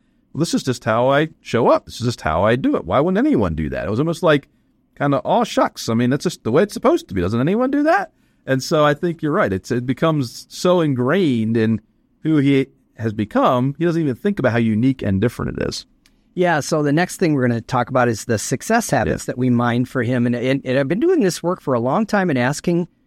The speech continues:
Speaker 2: these questions. And we, we feel success habits are important to give these speakers. We wanna give them something back for all that they give us. And for our listening audience here, the way we get these success habits is we,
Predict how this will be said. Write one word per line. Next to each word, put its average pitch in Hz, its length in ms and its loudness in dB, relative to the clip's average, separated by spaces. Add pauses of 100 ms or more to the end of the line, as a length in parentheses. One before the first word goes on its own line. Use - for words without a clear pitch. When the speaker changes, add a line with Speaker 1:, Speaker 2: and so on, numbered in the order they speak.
(260)
Speaker 2:
these 151 180 0
questions. 175 440 0
And 151 80 -2
we, 269 180 2
we 262 220 0
feel 285 240 2
success 170 540 -4
habits 139 320 0
are 127 100 2
important 117 580 -2
to - 100 -4
give 180 480 0
these 127 380 0 (300)
speakers. 127 560 -2
We 196 80 -2
wanna 269 160 2
give 165 300 0
them 170 180 2
something 151 540 0
back 143 440 -2
for 123 220 -2
all 135 280 0
that 131 120 -6
they 139 160 0
give 120 280 0
us. 247 360 0
And 117 180 0 (340)
for 196 180 0
our 147 120 2
listening 175 400 0
audience 160 460 0
here, 127 260 2
the 120 120 -2
way 143 200 2
we 202 140 0
get 151 320 0
these 120 200 2
success 107 460 0
habits 120 460 0
is 135 200 -2
we, 196 420 0